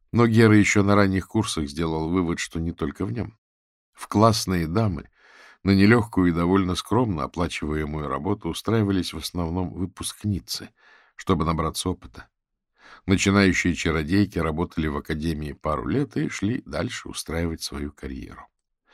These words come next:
В классные же надзиратели попадали не слишком удачливые колдуны-отставники, не сумевшие заработать себе на безбедную старость, или же и вовсе отчисленные студенты.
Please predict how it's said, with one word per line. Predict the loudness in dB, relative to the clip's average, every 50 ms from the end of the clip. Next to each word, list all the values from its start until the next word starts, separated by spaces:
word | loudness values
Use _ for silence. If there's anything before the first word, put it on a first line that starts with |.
| -20 -20 -20 -20 -20
В | -12 -2
классные | 4 6 6 6 6 4 2 2 2
же | 2 2 2
надзиратели | 0 0 0 0 2 4 6 6 4 4 4 2 0 0
попадали | -2 -6 -4 -4 -2 0 2 2 2 2 0
не | 0 -2 -4
слишком | -4 -4 -4 -4 -4 -4 -4 -2 -2 -2 -2
удачливые | -2 -2 2 2 2 2 0 -2 -2 0 2 2 4 2 2 2 0 -2 -4
колдуны-отставники, | -6 -4 0 0 0 0 0 -2 -2 -2 -2 -2 -2 -4 -6 -6 -6 -6 -8 -8 -8 -10 -10 -8 -6 -6 -6 -6 -10 _ -20 -20 _ _ _ _ _ _ _
не | 4 6 6
сумевшие | 6 6 6 6 8 8 6 6 4 2 2 2
заработать | 2 0 0 0 0 0 0 0 -2 -2 -4
себе | -4 -4 -2 -2 -2
на | -2 -4
безбедную | -4 -6 -6 -8 -8 -8 -8 -8 -6 -6 -6 -6 -6
старость, | -6 -6 -2 0 0 0 0 -2 -6 -4 -4
или | -2 -2 -2 -2 -4
же | -2 -2 -4 -4 -4 _ _ _ _ _ _ _ _ 0
и | 2
вовсе | 2 4 4 2 2 -2 -8 -10 -10 -14 -14
отчисленные | -12 -8 -6 -4 -4 -4 -4 -4 -4 -4 -4 -4 -6 -6
студенты. | -8 -6 -8 -6 -6 -6 -8 -10 -12 -18 -20 -20